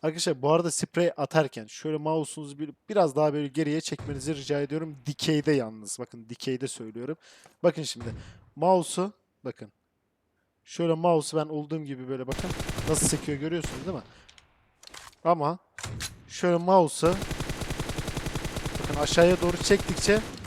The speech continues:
spreyim doğru gidiyor. Ve ben genelde şöyle oturarak sprey atıyorum. Siz de biliyorsunuz. Görüyor musunuz abi?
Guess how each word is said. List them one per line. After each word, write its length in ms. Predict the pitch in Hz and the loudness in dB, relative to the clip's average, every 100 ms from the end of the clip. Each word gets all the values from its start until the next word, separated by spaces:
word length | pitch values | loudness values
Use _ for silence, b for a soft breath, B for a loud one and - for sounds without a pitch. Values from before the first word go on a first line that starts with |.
| - b b b b _ | -16 b b b b _
spreyim 460 | - - 160 185 190 - 156 | -12 -4 2 2 2 -8 -2
doğru 200 | 165 170 | 2 2
gidiyor. 320 | 143 127 127 151 | 0 -4 -2 0
Ve 140 | 190 | 4
ben 200 | 196 190 | 2 4
genelde 540 | 180 185 165 175 208 - _ | 2 2 2 0 -2 -4 _
şöyle 440 | - - 185 180 | -14 -2 0 2
oturarak 580 | 143 156 - 185 180 196 - | 0 -4 -4 0 0 0 -6
sprey 440 | - - - 156 151 | -12 -10 -6 -2 -2
atıyorum. 380 | - 131 131 156 - - - - | -2 -8 -10 -12 -12 -14 -18 -18
Siz 220 | - 135 | -14 -6
de 120 | 131 | -6
biliyorsunuz. 400 | 117 117 - - - - - | -6 -10 -8 -8 -6 -6 -4
Görüyor 220 | 151 185 | -2 0
musunuz 260 | 156 - - - | -2 -4 -6 -6
abi? 300 | 107 - - | -6 -4 -4